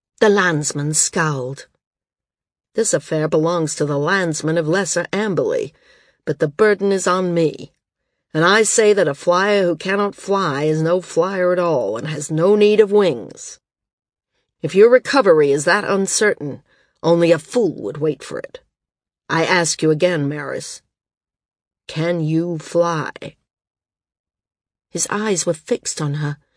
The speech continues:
and the corner of his mouth moved in a malicious little twitch, and Maris knew she had run out of time. "I can fly," she said.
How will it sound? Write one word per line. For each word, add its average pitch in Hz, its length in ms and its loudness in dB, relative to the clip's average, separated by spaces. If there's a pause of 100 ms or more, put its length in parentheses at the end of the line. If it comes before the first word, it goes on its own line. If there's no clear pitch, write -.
(200)
and 175 120 0
the 175 200 -4
corner 214 220 2
of 190 100 -2
his 202 140 2
mouth 208 400 -2
moved 185 380 2
in 165 140 0
a 165 40 -2
malicious 175 600 0
little 165 220 -4
twitch, - 540 -8 (200)
and 185 160 0
Maris 196 360 2
knew 202 480 2
she - 180 -6
had 156 100 -2
run 170 180 0
out 165 180 -2
of 175 100 -6
time. 143 460 -6 (1500)
"I 208 60 -2
can 247 360 0
fly," 160 400 -4 (300)
she - 180 -6
said. 143 340 -4